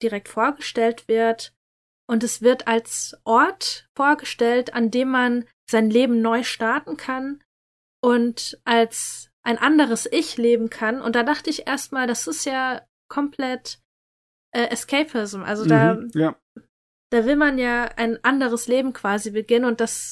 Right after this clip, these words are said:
Speaker 1: soll nicht so viel mit der Realität zu tun haben. Aber der Film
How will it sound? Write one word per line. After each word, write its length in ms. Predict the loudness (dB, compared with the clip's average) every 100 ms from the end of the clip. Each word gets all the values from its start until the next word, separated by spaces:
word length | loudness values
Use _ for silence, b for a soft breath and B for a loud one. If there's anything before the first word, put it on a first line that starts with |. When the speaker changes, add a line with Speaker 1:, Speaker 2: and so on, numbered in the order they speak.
| -12
Speaker 1:
soll 220 | 0 2
nicht 180 | 2 0
so 100 | -4
viel 220 | -4 -2 0
mit 200 | -2 -2
der 340 | -2 -2 -4 -2
Realität 500 | 0 0 -2 -4 -6 -6
zu 120 | -10
tun 300 | -8 -6 -4
haben. 400 | -6 -6 -10 -14 _ _ _ _ _ _ _
Aber 200 | 0 2
der 100 | 2
Film 380 | 0 2 2 2